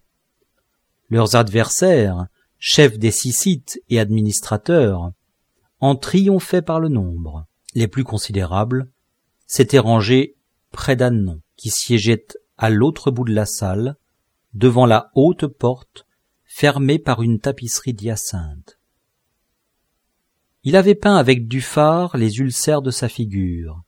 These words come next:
mais la poudre d'or de ses cheveux lui était tombée sur les épaules,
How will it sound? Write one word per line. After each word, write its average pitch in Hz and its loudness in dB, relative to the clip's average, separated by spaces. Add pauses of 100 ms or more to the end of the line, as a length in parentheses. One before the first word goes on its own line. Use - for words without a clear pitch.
(760)
mais 117 4
la 139 6
poudre 165 0
d'or 135 6
de 104 -4
ses 107 -2
cheveux 117 -2
lui 123 0
était 117 0
tombée 165 -4
sur 147 -4
les 135 0
épaules, 101 -2